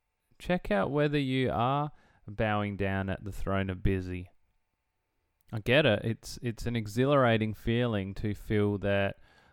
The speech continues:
lots of people are relying on you and you have all these responsibilities, and it creates a sense of, of meaning and purpose. But,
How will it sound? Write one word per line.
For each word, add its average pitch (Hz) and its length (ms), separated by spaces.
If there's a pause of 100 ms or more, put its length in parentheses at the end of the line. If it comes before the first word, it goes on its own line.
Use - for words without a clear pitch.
lots 113 240
of 107 80
people 104 400
are 107 100
relying 98 520
on 95 180
you 95 320
and 92 80
you 95 80
have 101 220
all 98 80
these 95 320
responsibilities, 98 1300
and 92 240 (600)
it - 160
creates 131 540
a 110 60
sense - 440
of, 101 300 (100)
of 107 200
meaning 107 420
and 92 140
purpose. - 600 (100)
But, 110 280